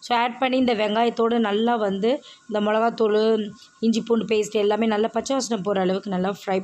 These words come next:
பண்ணி எடுத்துக்கணும். நெக்ஸ்ட் நம்ம க்ரஷ் பண்ணி வச்சுருக்கோம் இல்லையா டொமேட்டோ, அந்த தக்காளியை வந்து நல்லா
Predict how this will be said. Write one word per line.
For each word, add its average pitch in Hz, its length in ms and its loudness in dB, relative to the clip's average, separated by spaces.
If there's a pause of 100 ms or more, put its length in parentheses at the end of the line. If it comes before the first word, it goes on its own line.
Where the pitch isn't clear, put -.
பண்ணி 185 200 0
எடுத்துக்கணும். 196 460 -6 (400)
நெக்ஸ்ட் 262 240 -4
நம்ம 226 160 0 (100)
க்ரஷ் 240 260 -2
பண்ணி 240 200 2
வச்சுருக்கோம் 190 340 -4
இல்லையா 180 220 0
டொமேட்டோ, 185 360 -2 (440)
அந்த 240 240 0
தக்காளியை 226 500 0
வந்து 185 240 -2
நல்லா 190 220 0